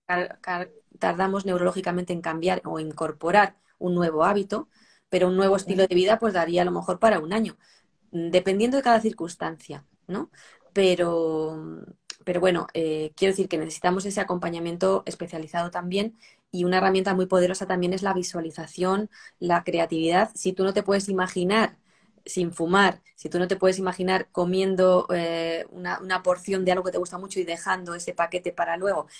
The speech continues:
Speaker 1: si no eres capaz de imaginarte en tu versión saludable, no lo vas a poder conseguir, porque lo, el cerebro lo que hace normalmente es imaginarnos fallando,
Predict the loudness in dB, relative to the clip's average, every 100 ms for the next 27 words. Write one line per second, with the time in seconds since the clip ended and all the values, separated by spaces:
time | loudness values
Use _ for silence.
0 | -12 -2 2 2 0 2 2 2 -2 -6
1 | -6 -2 -2 -4 -8 -8 -8 -4 -4 -2
2 | -4 -4 -4 -4 -6 -8 -12 -16 _ _
3 | -8 0 2 4 2 -2 -6 -6 -6 -8
4 | -8 -8 -8 -6 -2 -2 -2 -4 2 4
5 | 6 6 4 2 0 -2 -2 -4 -4 -2
6 | -2 -2 -6 _ _ _ 0 2 2 2
7 | 0 0 -2 0 4 2 2 -4